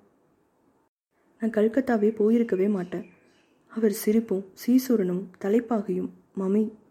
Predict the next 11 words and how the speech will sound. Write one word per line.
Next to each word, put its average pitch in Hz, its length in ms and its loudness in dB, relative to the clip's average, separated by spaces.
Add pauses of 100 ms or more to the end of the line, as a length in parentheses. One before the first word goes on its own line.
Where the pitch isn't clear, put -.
நீ 214 200 2
எந்த 233 320 2
ஜென்மத்துல 233 420 4
நான் 196 160 -4
பார்ப்பேன்?" 180 360 -8 (920)
சாமண்ணாவிடமிருந்து 196 1040 2 (100)
அவை 208 200 -2
சத்திய 240 420 -2
வார்த்தைகளாக 196 680 -2
வந்தன. 175 380 -2 (520)
மாமியின் 214 460 4